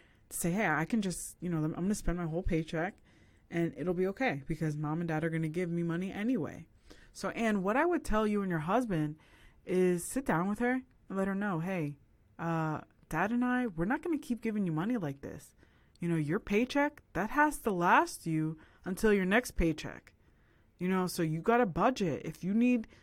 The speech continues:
twenty dollars for, for gas to get you to work, uh, you're gonna wanna subtract that from what you get in your paycheck.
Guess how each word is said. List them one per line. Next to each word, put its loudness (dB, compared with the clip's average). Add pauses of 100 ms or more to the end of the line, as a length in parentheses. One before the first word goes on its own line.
(140)
twenty 4
dollars 0
for, 0
for -4
gas -2
to -6
get -2
you 0
to 2
work, 0 (840)
uh, 2 (220)
you're 0
gonna 6
wanna 4
subtract -2
that 0
from 0
what 2
you -2
get 2
in -2
your 0
paycheck. -4